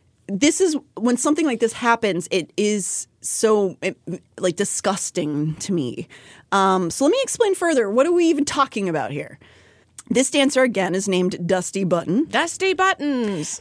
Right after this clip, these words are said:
Speaker 1: And I had followed her for years because she had a really interesting,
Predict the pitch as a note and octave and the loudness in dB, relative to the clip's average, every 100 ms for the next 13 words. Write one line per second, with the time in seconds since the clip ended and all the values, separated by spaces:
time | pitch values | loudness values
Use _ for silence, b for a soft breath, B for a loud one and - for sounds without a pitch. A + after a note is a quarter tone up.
0 | - B3 B3 C4 G4+ C5+ - - C#4 D4 | -2 0 6 6 8 4 0 2 4 4
1 | C#4+ B3+ A3+ G3+ F#3+ E3+ G3 F#3+ F3 D#3 | 0 -2 -2 -2 -2 0 0 0 -2 -4
2 | F3+ - F#3+ F3+ D#3+ - - - A3 G#3 | -8 -4 0 0 -2 -8 -8 -2 2 4
3 | A3 F3+ F3 F3+ F#3+ E3+ - E3+ - - | 2 2 2 2 2 0 -2 -2 -2 -4
4 | F3 F3 | -2 -2